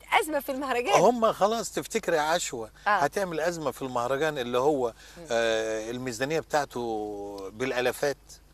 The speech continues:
Speaker 1: مم.
Speaker 2: أنا بقى عشوتي هي اللي هتعمل أزمة في الميزانية.
Speaker 1: مم.
Speaker 2: الحقيقة، الحقيقة مش
Speaker 1: طب هل صرفوا الفلوس ولا رفضوا؟
Speaker 2: صرفوا الفلوس وخدتها طبعا.
Speaker 1: والله؟
Speaker 2: طبعا.
Speaker 1: بيقال إن رفضوا.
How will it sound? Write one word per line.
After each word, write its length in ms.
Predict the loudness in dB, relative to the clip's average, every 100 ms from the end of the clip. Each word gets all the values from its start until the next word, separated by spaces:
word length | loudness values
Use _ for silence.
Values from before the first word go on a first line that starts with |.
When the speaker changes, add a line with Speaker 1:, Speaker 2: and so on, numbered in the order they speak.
| -14
Speaker 1:
مم. 240 | -12 -12 -2
Speaker 2:
أنا 180 | 2 2
بقى 260 | 4 4 4
عشوتي 440 | 0 -2 -6 0
هي 40 | 2
اللي 140 | 2
هتعمل 340 | 0 -2 -2 -2
أزمة 260 | -2 -4
في 100 | -6
الميزانية. 600 | -8 -6 -6 -6 -6 -12 -18 _ _ -20 _ -18 -10
Speaker 1:
مم. 60 | -4
Speaker 2:
الحقيقة، 320 | -2 -2 -4
الحقيقة 320 | -6 -4 -4
مش 180 | -6 0
Speaker 1:
طب 120 | 2
هل 260 | 6 6 6
صرفوا 400 | 2 2 0 -8
الفلوس 440 | -8 -8 -6 -6
ولا 260 | -4 -4 -4
رفضوا؟ 280 | -6 -12 -12 _ -18
Speaker 2:
صرفوا 380 | 0 2 2 -2
الفلوس 340 | -12 -10 -10 -10
وخدتها 360 | -14 -12 -14
طبعا. 200 | -14 -20 -20 -20 -20 -20 -8
Speaker 1:
والله؟ 420 | -6 -2 -2 -2
Speaker 2:
طبعا. 320 | -4 -4 -10 -16 -16
Speaker 1:
بيقال 400 | -6 -6 -2 -2
إن 280 | -2 -6 -4
رفضوا. 320 | -6 -6 -12